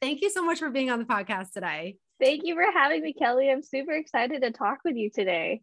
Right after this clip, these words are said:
Speaker 1: Yeah, same here. I know we connected about a year ago, so it's, it's kinda cool to see how our journeys have evolved as it brings
Speaker 2: Yeah.
Speaker 1: us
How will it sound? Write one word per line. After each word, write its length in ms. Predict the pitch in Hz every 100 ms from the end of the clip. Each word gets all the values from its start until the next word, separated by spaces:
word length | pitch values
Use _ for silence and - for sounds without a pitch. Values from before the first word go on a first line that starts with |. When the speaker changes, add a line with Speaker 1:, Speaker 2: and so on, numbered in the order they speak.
| 233
Speaker 1:
Yeah, 380 | 277 403 440 359
same 280 | 311 370 415
here. 480 | 381 381 311 247 233
I 140 | 269
know 220 | 311 339
we 160 | 294 320
connected 480 | 320 349 339 339 359
about 220 | 302 277
a 40 |
year 260 | 254 320 349
ago, 360 | 269 247 254 269
so 220 | 294 262
it's, 260 | 254 - -
it's 200 | 269 -
kinda 180 | 302 285
cool 200 | 311 -
to 40 |
see 80 | 320
how 100 | 269
our 120 | 247
journeys 340 | 233 240 247 262
have 100 | 240
evolved 480 | 220 220 247 233 226
as 100 | 208
it 160 | 202
brings 140 | 220
Speaker 2:
Yeah. 60 |
Speaker 1:
us 60 | -